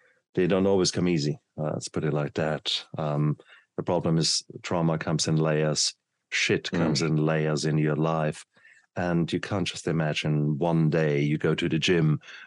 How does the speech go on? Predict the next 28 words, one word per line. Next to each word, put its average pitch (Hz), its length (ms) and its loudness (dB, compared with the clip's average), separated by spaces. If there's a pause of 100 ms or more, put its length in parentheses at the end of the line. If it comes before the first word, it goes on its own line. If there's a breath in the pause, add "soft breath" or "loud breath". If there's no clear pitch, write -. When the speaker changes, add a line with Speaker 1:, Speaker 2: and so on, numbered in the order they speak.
Speaker 1:
you - 180 -2
lift 95 280 0
free 120 280 4
weights, 87 480 4
and 78 320 2
you're 82 280 4
now 78 240 2
fit - 300 0
for 113 180 2
life. 120 560 4
Yay! 202 760 4
Speaker 2:
<laughs> 87 680 -2
Speaker 1:
Well, 120 140 4
your 131 120 8
healing 127 480 6
will 101 280 4 (240)
take 104 280 0
the 95 80 -2
same. 80 440 0 (1000 loud breath)
Um, 98 400 2 (200)
Adam, 113 320 4
you 98 140 4
were 101 140 4
referring 92 520 4
to 95 160 2
the 87 120 2
twelve 87 340 0
steps. - 720 0